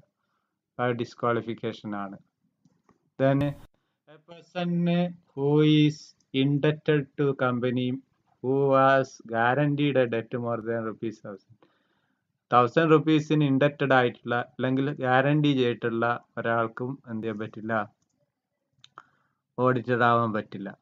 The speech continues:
Auditor ആവാൻ പറ്റാത്തത്, a person who is indebted to company or who has guaranteed a debt more than thousand. ഗ്യാരണ്ടി ചെയ്തിട്ടുണ്ടെങ്കിൽ അയാൾക്കും എന്ത് ചെയ്യാൻ പറ്റില്ല? auditor ആവാൻ പറ്റില്ല.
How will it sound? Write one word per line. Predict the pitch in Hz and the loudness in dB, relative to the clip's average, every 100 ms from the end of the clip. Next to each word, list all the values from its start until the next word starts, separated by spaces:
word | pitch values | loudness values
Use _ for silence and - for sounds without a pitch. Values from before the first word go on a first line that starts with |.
| _ 117 | _ -8
Auditor | 107 127 | -6 2
ആവാൻ | 131 131 | 4 4
പറ്റാത്തത്, | 127 135 135 135 139 208 - _ - 120 | 2 2 0 0 -4 -4 -6 _ -8 -6
a | |
person | 107 127 123 156 143 | -2 -2 -2 -4 -2
who | 123 135 151 | 0 0 0
is | 151 131 | 0 -2
indebted | 127 143 156 160 147 | 0 0 0 0 0
to | 135 143 | -2 -4
company | 131 131 120 127 131 175 - _ _ _ _ 120 | 0 0 0 0 0 -2 -6 _ _ _ _ -2
or | 127 | -2
who | 113 123 117 | 0 -2 -2
has | 131 131 - 123 | 0 -2 0 4
guaranteed | 123 135 160 156 151 | 6 6 4 2 2
a | 143 | 2
debt | 131 127 127 | 2 0 -2
more | 127 123 113 | 0 0 0
than | 120 | -4
thousand. | 110 113 104 - 101 101 | -4 -6 -6 -10 -12 -12
ഗ്യാരണ്ടി | _ _ 117 120 123 135 135 | _ _ -4 -2 -2 -2 0
ചെയ്തിട്ടുണ്ടെങ്കിൽ | 131 127 127 127 123 123 123 117 | 0 -2 -2 -6 -6 -8 -6 -4
അയാൾക്കും | 110 117 131 | -4 -6 -6
എന്ത് | 123 113 | -6 -6
ചെയ്യാൻ | 113 | -8
പറ്റില്ല? | 104 117 110 | -10 -10 -8
auditor | 107 107 104 120 110 | -6 -8 -8 -8 -4
ആവാൻ | 113 117 | -6 -6
പറ്റില്ല. | 104 - 104 104 120 | -12 -16 -20 -20 -20